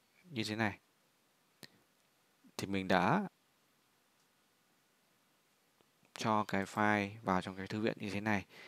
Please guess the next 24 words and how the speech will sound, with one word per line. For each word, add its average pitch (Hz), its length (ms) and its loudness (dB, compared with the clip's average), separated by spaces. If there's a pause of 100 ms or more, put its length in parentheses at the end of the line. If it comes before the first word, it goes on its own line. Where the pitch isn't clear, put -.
(400)
Mình 95 320 -8
kích 139 180 -6
chuột 110 180 -2
phải 98 480 4
vào 95 420 -2
cái - 100 -16
file 110 200 2
này 98 220 -2
và 95 280 0 (680)
get 120 240 4
info. 110 420 -2 (1160)
Đó, 95 220 2 (160)
thì 101 120 -2
phần 98 160 -6
đây 101 160 4 (220)
có - 100 -8
phần 95 180 -6 (400)
ly-, 104 280 2 (120)
lyrics 104 480 2
như 110 120 -2
này. 95 200 -2 (400)
Thì - 120 -8
mình 104 240 -4 (800)
copy 113 460 4